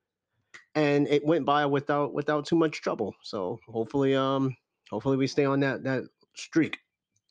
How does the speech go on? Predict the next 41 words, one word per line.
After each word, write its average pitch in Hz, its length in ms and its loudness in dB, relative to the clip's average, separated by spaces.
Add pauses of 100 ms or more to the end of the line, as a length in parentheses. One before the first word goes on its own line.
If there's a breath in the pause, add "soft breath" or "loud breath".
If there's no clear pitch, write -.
(280)
So 160 320 2
I 202 140 4
was 196 240 2
driving 110 680 0
yesterday, 101 600 -8 (800 loud breath)
and 151 320 4
I 143 100 4
came 220 200 4
across 220 260 4
an 175 80 2
intersection 151 500 4
that 135 100 4
was 123 120 -2
getting 131 240 4
a, 117 40 4
a, 113 460 0
a 117 60 -4
light 123 360 0 (220)
fixed. - 440 -2 (920)
In 208 140 6
the 196 80 6
process, 196 880 2
um, 127 380 2
there's 131 180 2
two 240 280 2
left 170 300 4
turn 139 280 2
lanes. 98 420 -4 (240)
Okay, 120 500 0
now 117 480 0
I 131 80 4
will 170 180 6
say 175 160 2
this, 156 140 2
the 147 80 2
utility 170 440 4
company 147 440 2
working 135 440 0
on 127 120 2
the 123 80 0
light 120 320 0